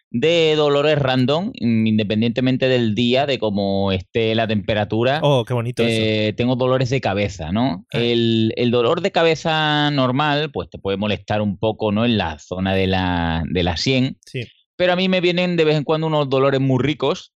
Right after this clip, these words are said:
Speaker 1: ¿no? Que, que me hacen estar mareado y que la luz me moleste, ¿no?
Speaker 2: Eh.
Speaker 1: Hay gente que lo, que dice que es jaqueca,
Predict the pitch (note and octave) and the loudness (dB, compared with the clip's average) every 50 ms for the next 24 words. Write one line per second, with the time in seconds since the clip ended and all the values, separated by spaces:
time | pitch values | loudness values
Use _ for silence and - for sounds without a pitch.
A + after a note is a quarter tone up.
0 | _ _ - C3+ C#3+ C#3 - - B2 A#2 A2+ A2 A2 A2 A2 G#2+ G#2+ A2 G#2+ - | _ _ -6 -6 -6 -4 -2 -2 0 2 2 2 2 2 2 2 0 0 -2 -2
1 | A#2+ A2+ A2+ A#2 A2+ A2+ A#2 - - D3 D3 C#3+ C#3 C3+ C3 B2+ A#2 G#2 - C3 | -2 0 0 0 0 -2 -2 -2 -2 0 0 0 0 0 0 -2 -2 -2 -4 -4
2 | A#2+ B2+ C3+ C3 C3+ C#3 C3+ C3 C3 C3+ C#3+ D#3 C#3+ D3+ D#3+ - D3+ D3+ - E3+ | -2 -2 -2 -2 -2 -2 -2 0 0 0 0 0 0 -2 -2 -2 -4 -4 -2 -2
3 | D#3+ D#3 C#3+ C3+ D3 E3+ F3+ - - - B2+ C3 C#3+ D#3 E3 D#3+ C#3 A2+ G#2 A2+ | 0 0 0 0 0 -2 -4 -6 -10 -10 -6 -4 -4 -2 -2 -2 -2 0 0 0
4 | A#2+ A2+ A2 - F#2+ F2+ G2 A#2 C#3+ E3+ G2 - _ _ _ _ _ _ _ - | -2 -2 -4 -6 -6 -4 -2 -2 -2 -2 -4 -8 _ _ _ _ _ _ _ -20
5 | F2 - - - G2 G#2 G2 G#2+ A#2+ C3 B2 C3+ A#2+ B2+ B2+ B2+ B2+ B2 B2 B2+ | -16 -14 -8 -6 -4 -4 -2 -2 -4 -2 -4 -4 -2 0 0 0 2 2 0 0
6 | B2 A#2+ C3+ C3+ C#3+ C#3+ - - C3+ B2+ - C3 C3 B2 - - C3+ C3 B2+ D#3+ | 0 -2 -2 -2 -2 -2 -2 -2 -4 -2 0 0 0 -2 -2 -2 -4 -2 -2 -2
7 | F3 E3 G3 G#3 A#3 | -2 0 -2 -2 -2